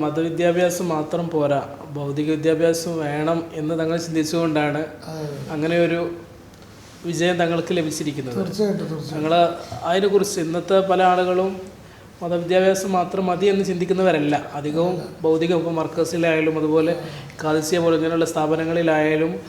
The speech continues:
Speaker 2: ഉം.
Speaker 1: പഠിച്ചിറങ്ങുന്ന വിദ്യാർത്ഥികൾ, മതം പഠിച്ചിറങ്ങുന്ന വിദ്യാർത്ഥികൾ അവർ പലരും
Speaker 2: ആ.
Speaker 1: ഇന്ന് വക്കീലന്മാരായിട്ടുണ്ട്. അതുപോലെ നല്ല നല്ല വിജയം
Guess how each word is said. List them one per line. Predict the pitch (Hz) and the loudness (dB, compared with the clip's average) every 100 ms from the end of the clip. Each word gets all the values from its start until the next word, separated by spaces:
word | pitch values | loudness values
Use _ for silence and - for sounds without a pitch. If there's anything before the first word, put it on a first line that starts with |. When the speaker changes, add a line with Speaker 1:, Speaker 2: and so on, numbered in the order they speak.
| 165 | -10
Speaker 2:
ഉം. | - - - - - - | -10 -10 -12 -18 -20 -8
Speaker 1:
പഠിച്ചിറങ്ങുന്ന | 165 156 - 185 180 180 190 180 | -4 -2 2 2 2 0 0 0
വിദ്യാർത്ഥികൾ, | 156 165 151 156 131 - | 2 2 2 -2 -4 -6
മതം | 147 160 170 | -4 -2 0
പഠിച്ചിറങ്ങുന്ന | 170 170 175 175 180 160 | -2 -2 -2 0 -2 -2
വിദ്യാർത്ഥികൾ | 160 165 175 170 170 | -2 -2 -4 -2 0
അവർ | 156 170 160 | 2 0 2
പലരും | 160 165 170 139 - 175 | 4 6 4 0 -6 -8
Speaker 2:
ആ. | 160 165 151 160 | -8 -8 -8 -4
Speaker 1:
ഇന്ന് | 160 170 170 - - - - - | -2 -4 -4 -12 -20 -20 -18 -14
വക്കീലന്മാരായിട്ടുണ്ട്. | 139 165 165 170 160 147 147 143 151 156 147 | -4 0 2 4 2 2 0 -2 -2 -4 -6
അതുപോലെ | 143 147 156 165 160 - 180 | -4 -2 0 -2 -4 -10 -6
നല്ല | 180 196 220 | 0 2 4
നല്ല | 226 220 - - - - - 165 190 | 4 2 0 -10 -14 -16 -16 -6 -4
വിജയം | 165 202 | 4 6